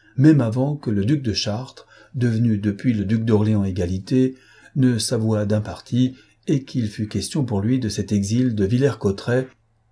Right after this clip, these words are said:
équivalent à la punition d'une forfaiture.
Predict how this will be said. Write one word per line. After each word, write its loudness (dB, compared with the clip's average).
équivalent -2
à -4
la -2
punition 2
d'une 2
forfaiture. -6